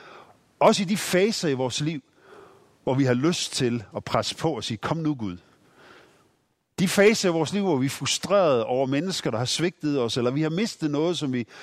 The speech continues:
synes var en gylden anledning, og som var næsten Guds gave til os. Og fortsat have tillid til,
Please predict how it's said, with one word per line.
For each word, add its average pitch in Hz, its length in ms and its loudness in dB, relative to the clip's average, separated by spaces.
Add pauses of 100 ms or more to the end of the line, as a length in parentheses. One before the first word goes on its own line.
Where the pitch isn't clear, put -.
synes 202 320 -2
var 147 100 2
en 151 120 0
gylden 202 400 -2
anledning, 180 440 2
og 123 80 -2
som 147 240 -2 (180)
var 160 100 6
næsten 160 340 -2
Guds 170 260 -2
gave 160 260 2
til 139 260 -4
os. - 340 -8 (1400)
Og - 80 -4
fortsat 175 420 2
have 143 100 0
tillid 170 360 -2
til, 101 280 -4